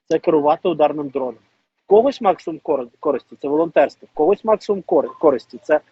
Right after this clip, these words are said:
вести бізнес, розвивати його. В когось займатися т-, технологіями виробництва ковбаси. Це, це абсолютно зрозуміло, що, що від кожної людини є користь там, де в нього най-,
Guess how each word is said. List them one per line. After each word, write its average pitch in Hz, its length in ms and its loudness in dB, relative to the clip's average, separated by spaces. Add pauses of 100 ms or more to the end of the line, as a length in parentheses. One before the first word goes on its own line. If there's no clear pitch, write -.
(140)
вести 147 400 2
бізнес, 160 480 -2
розвивати 143 540 2
його. 110 120 -12 (360)
В - 120 -20
когось 226 420 4 (240)
займатися 165 920 -2
т-, 160 180 -6
технологіями 180 640 -2
виробництва 170 520 -2
ковбаси. 180 520 -2
Це, 165 180 2 (260)
це 190 160 6
абсолютно 220 720 0
зрозуміло, 202 600 0
що, - 220 -6 (220)
що 185 200 -2
від 170 180 -10
кожної 185 400 4
людини 170 440 -2 (240)
є 170 120 4
користь 208 480 4
там, 214 240 0
де 190 80 0
в 156 80 -6
нього 180 180 0
най-, 170 200 -2